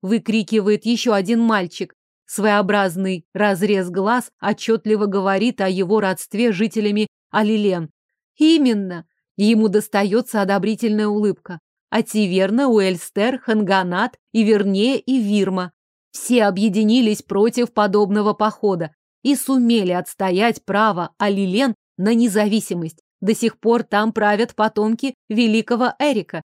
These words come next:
и до сих пор не было ни одной войны. Возможно, тогда бы её не удалось избежать, но Альдон Роман, а позднее и Альдон Кеннет,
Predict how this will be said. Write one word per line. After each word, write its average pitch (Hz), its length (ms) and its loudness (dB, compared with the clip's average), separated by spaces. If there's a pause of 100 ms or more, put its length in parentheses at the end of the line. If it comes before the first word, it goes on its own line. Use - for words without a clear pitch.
(120)
и 226 100 0
до 233 140 2
сих 247 320 -2
пор 311 280 -2
не 220 200 2
было 208 260 2
ни 233 160 2
одной 220 480 0
войны. 185 500 -2 (360)
Возможно, 254 680 2
тогда 240 560 0
бы 240 180 0
её 233 440 2
не 233 140 2
удалось 226 580 0
избежать, 240 600 -2
но 208 320 -2
Альдон 208 600 0
Роман, 208 540 0 (260)
а 196 200 0
позднее 214 600 2
и 233 140 -2
Альдон 214 580 0 (180)
Кеннет, 190 460 -4